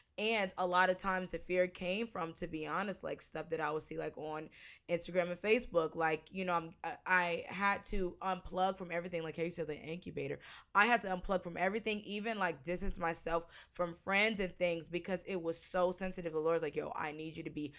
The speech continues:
by yourself right now because everything around you, your normal life and your lifestyle and everything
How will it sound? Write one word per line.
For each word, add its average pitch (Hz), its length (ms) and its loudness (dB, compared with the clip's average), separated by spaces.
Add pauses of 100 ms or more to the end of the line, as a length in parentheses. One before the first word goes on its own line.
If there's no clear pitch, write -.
(260)
by 156 140 4
yourself 160 460 2
right 175 180 4
now 185 300 2 (320)
because 170 420 2
everything 196 480 2
around 202 400 2
you, 214 120 0
your 165 280 2
normal 180 460 0
life 185 480 6
and 165 100 -4
your 160 140 0
lifestyle 185 680 4
and 185 100 2
everything 202 580 0